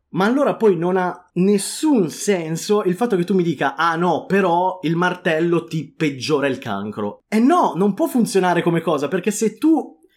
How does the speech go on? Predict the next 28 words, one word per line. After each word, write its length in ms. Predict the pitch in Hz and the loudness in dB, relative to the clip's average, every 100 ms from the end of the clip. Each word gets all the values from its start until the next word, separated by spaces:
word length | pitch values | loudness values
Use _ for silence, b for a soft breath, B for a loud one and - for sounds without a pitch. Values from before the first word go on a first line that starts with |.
| b | b
mi 160 | 175 208 | 0 2
dici 520 | 233 202 - 143 - _ - | 2 0 -2 -8 -10 _ -4
tramite 300 | 208 262 220 | 0 2 2
un 80 | 196 | 2
incantesimo 640 | 202 196 175 190 147 143 | 2 0 0 0 0 -2
che 160 | 135 208 | -2 0
il 140 | 220 | 2
martello 480 | 185 185 175 269 214 | 2 -2 -2 -2 -2
deve 180 | 165 160 | -2 -4
sempre 380 | - 269 262 185 | -2 -2 0 -2
proteggere 500 | 160 160 190 156 156 | -2 -2 -2 -2 -4
Jane, 380 | 151 139 123 139 | -2 -2 0 0
il 120 | 180 | 0
martello 360 | 214 208 175 | 0 -2 -4
protegge 380 | 131 143 180 160 | -4 -4 -2 -2
sempre 340 | 156 226 190 135 | -4 -2 -2 -2
Jane. 560 | 170 131 101 98 98 - | -2 -2 -2 -4 -6 -8
Invece 420 | 131 165 214 180 | -4 0 0 -2
se 220 | 143 - 226 | -4 -2 0
lo 140 | 180 | 0
prende 280 | 185 202 151 | 0 -2 0
perché 460 | 156 139 - 165 | -2 -4 -2 0
è 80 | 165 | 0
degna 800 | 156 131 143 127 127 143 156 175 | 0 0 0 0 -2 -2 -2 -6
è 100 | - | -4
un 120 | 135 135 | -2 -2
altro 240 | 160 180 | -2 -4
discorso. 840 | 104 - 151 127 117 - 104 - | -6 -4 -2 -2 -4 -8 -10 -12